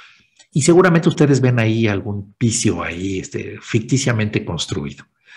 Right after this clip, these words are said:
El mínimo, ¿no? es de trescientos sesenta y tres y el máximo es de seiscientos setenta toneladas,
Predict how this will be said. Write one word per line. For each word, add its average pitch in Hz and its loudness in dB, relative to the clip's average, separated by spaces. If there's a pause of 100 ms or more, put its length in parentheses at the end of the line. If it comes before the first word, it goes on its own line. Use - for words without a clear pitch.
(360)
El 131 6
mínimo, 208 2 (160)
¿no? 143 0
es 120 2
de 127 2
trescientos 113 -6
sesenta 127 -2
y 147 0
tres 127 -2
y 117 2
el 104 0
máximo 113 -2
es 113 -4
de 120 -2
seiscientos 107 -6
setenta 101 -6
toneladas, 131 -2